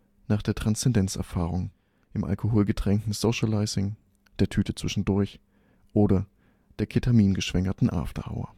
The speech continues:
Was als hedonistisches Hobby daherkommt, ist ebenso Erfordernis, wenn man an den Verhältnissen nicht völlig verrückt werden will, wenn man nicht als randständiger Kauz irgendwann in der völligen Irrelevanz versinken will.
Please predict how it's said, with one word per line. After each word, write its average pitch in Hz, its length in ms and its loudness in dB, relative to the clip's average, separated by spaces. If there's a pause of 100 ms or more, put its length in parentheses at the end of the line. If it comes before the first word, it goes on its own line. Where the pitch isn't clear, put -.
(800)
Was 98 140 -2
als - 140 0
hedonistisches 123 600 4
Hobby 151 160 2
daherkommt, 127 560 2 (540)
ist - 180 -4
ebenso 127 300 6
Erfordernis, 120 680 2 (500)
wenn 110 100 4
man 104 100 4
an 117 80 2
den 110 100 6
Verhältnissen 110 580 0
nicht 113 140 0
völlig 98 300 2
verrückt - 360 -8
werden 92 240 2
will, 98 200 2 (580)
wenn 110 140 -4
man 95 120 4
nicht - 300 2 (360)
als - 240 -4
randständiger 101 500 2
Kauz - 440 -4
irgendwann 101 540 0 (380)
in 135 60 -2
der 113 80 6
völligen - 360 2
Irrelevanz 98 560 0
versinken 98 560 -2
will. - 160 -10